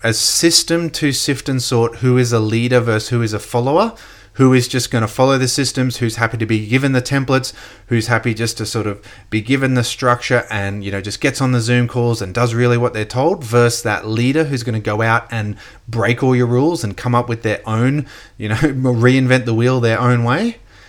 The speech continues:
is that you have to test people. You actually have to give them little tests.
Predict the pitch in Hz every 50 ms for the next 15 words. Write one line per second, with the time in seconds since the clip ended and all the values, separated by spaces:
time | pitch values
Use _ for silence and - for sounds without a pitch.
0 | - - _ _ - - 127 120 - - 135 - 139 147 170 165 196 226 220 -
1 | 226 - - - - 143 139 - - - - 98 92 - - - - - - -
2 | _ - - - - _ _ - - - - - - - - - 123 139 - -
3 | 131 170 - - - - - 226 226 208 165 - - - - - - - - 139
4 | 135 135 131 113 110 - 131 131 131 131 127 120 113 127 127 123 123 120 113 117
5 | 117 117 117 113 113 113 - - - 110 73 - - - - - - - - -